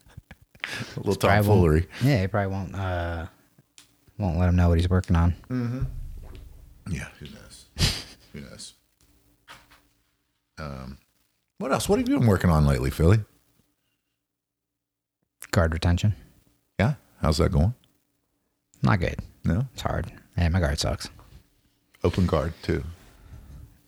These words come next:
Speaker 2: Just all of 'em. Any
Speaker 1: Yeah.
Speaker 2: of 'em. Pick one, they suck.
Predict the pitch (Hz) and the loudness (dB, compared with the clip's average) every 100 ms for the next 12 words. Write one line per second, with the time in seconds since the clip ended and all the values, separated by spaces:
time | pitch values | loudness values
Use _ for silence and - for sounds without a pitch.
0 | _ 120 - 107 95 92 92 101 - - | _ -6 -2 2 4 4 4 2 2 -4
1 | 87 92 90 95 101 - - _ - - | 2 4 6 4 2 -2 -16 _ -6 -4
2 | - 95 92 90 87 90 | -2 -2 0 0 0 0